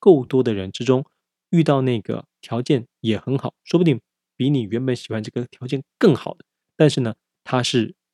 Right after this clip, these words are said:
被教育到不在乎身高的。哦，你只要遇到够多，你自然就会遇到这样子的人嘛。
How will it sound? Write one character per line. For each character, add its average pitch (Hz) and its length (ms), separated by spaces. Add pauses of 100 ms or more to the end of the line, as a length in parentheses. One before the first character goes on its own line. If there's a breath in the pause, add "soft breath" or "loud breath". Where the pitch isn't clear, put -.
(100)
被 120 240
教 104 320
育 104 120
到 - 220 (360)
不 117 80
在 113 160
乎 107 100
身 101 220
高 101 220
的。 - 80 (320)
哦， 139 160
你 185 80
只 185 100
要 135 120
遇 175 60
到 160 140
够 147 240
多， 123 180
你 107 220
自 - 140
然 135 100
就 123 100
会 131 60
遇 143 100
到 120 160
这 131 160
样 117 80
子 98 80
的 98 140
人 87 260
嘛。 107 220